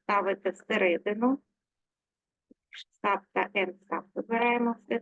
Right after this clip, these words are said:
це ставимо сюди. І далі виправляємо. Що у нас не так? По-перше, а, ікс ігрек оголошення годиться, але тут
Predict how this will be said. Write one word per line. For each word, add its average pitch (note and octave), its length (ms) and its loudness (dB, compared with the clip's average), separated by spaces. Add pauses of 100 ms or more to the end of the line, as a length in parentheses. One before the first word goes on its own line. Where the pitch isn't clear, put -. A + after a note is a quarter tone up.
це A3+ 80 -12 (100)
ставимо G#3+ 440 -6 (180)
сюди. - 280 -20 (1300)
І D4 100 2
далі C4+ 340 4
виправляємо. G3+ 840 2 (760)
Що D#4 320 2
у C#4 120 6
нас C4 260 4
не B3 120 6
так? F3 360 -4 (100)
По-перше, G#3 640 4 (840)
а, G3+ 300 0
ікс A#3+ 260 -4
ігрек A#3 440 2 (180)
оголошення G3 680 0 (180)
годиться, A3+ 720 2
але A3 260 4
тут D4+ 260 4